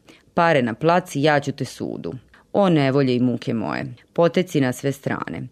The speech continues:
ne moš iz zemlje iskopati. Molih ga opet, molih već kao samog Gospoda Boga: "Bože, oprosti."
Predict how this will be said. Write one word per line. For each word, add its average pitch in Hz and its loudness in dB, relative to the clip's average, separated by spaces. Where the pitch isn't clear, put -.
ne 156 4
moš 165 2
iz 120 -4
zemlje 135 4
iskopati. - -4
Molih 156 4
ga 147 2
opet, 147 2
molih 147 2
već 147 0
kao 143 2
samog 151 2
Gospoda 147 2
Boga: 151 4
"Bože, 147 2
oprosti." - -4